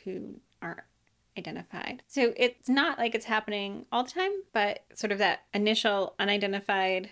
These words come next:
person coming in because of a health issue or accident, and then how do they find out who that person is? You know, there's, like, bigger cases, though, in which hospital systems will be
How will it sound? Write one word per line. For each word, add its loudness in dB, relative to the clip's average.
person -4
coming -6
in -2
because -12
of -10
a -8
health -4
issue -2
or -4
accident, -6
and -10
then -8
how -2
do 4
they 0
find -4
out -6
who -4
that -6
person -12
is? -12
You 2
know, 4
there's, 2
like, 0
bigger 6
cases, -8
though, 4
in 0
which -8
hospital 0
systems -6
will -4
be -8